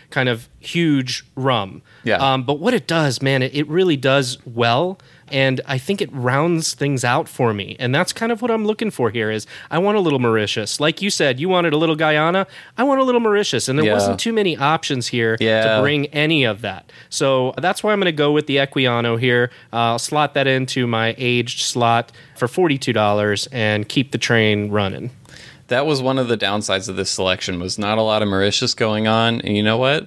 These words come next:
Speaker 2: I, I love me some Mauritius rum, and that would have been
Speaker 1: Yeah.
Speaker 2: great for the non-Caribbean category, which, um, well, I
Speaker 1: Mm-hmm.
Speaker 2: was gonna say this would qualify for it, but I guess it wouldn't because it does
Speaker 1: No.
Speaker 2: have Barbados
Speaker 1: Yeah.
Speaker 2: rum from Foursquare
Speaker 1: That's what,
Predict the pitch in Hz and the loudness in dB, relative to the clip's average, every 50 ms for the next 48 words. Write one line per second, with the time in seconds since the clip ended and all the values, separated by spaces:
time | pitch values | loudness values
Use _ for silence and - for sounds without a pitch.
0 | - _ _ - - 104 110 117 113 - - - 101 101 104 107 117 120 110 107 | -12 _ _ -4 0 0 2 0 0 -4 -4 -2 0 2 2 2 2 2 0 0
1 | 98 - 107 98 95 98 104 104 - - 104 - - 110 120 127 117 98 95 95 | 0 0 -2 0 0 0 0 0 0 -2 -2 -2 0 0 2 2 0 0 -2 -4
2 | 95 - 104 101 101 104 107 110 107 101 120 117 117 113 98 104 113 113 - - | -4 -2 0 0 2 2 2 2 2 2 2 2 2 2 2 2 0 -2 -2 -4
3 | 104 95 98 95 95 95 92 95 98 98 98 101 98 - 104 98 98 92 92 101 | -2 0 2 2 2 2 0 0 0 0 0 -2 -2 0 0 0 0 0 0 -2
4 | 101 101 101 95 - 95 98 101 98 95 98 98 98 98 95 95 95 98 92 - | -2 -2 -2 -2 -2 -2 0 0 0 0 2 2 2 2 2 2 2 2 0 0
5 | - - - - - - - - - 104 107 95 92 90 - 143 113 107 107 104 | -2 -6 -8 -8 -14 -20 -20 -14 -6 -2 0 0 0 0 0 0 0 2 2 2
6 | 104 120 139 139 - - 107 101 95 - - 98 95 95 98 - - 95 - 104 | 2 0 0 0 0 -2 -2 -2 -2 0 0 0 0 0 -2 -2 -4 -4 -2 0
7 | 98 101 98 - 95 87 87 - - 95 92 82 87 92 92 95 95 110 107 - | 0 0 0 -2 -6 -6 -6 -4 -2 -2 -2 0 0 0 0 0 0 0 0 0
8 | 95 87 87 98 104 101 87 - - 95 85 - 95 90 95 90 - - 143 156 | -4 -2 0 0 0 0 -2 -4 -4 -8 -4 -4 -4 -4 -4 -2 0 0 0 2
9 | 151 110 95 92 92 92 - - 95 92 92 95 95 95 95 90 113 117 113 110 | 0 0 -2 -2 -4 -6 -4 -2 -2 0 2 2 2 2 0 0 0 0 0 -2
10 | 110 - 90 87 - 98 104 104 - - 139 143 156 165 170 170 170 147 | -4 -6 -10 -8 -4 -4 -4 -4 -4 -2 -2 -2 -2 -2 -2 -2 -2 -2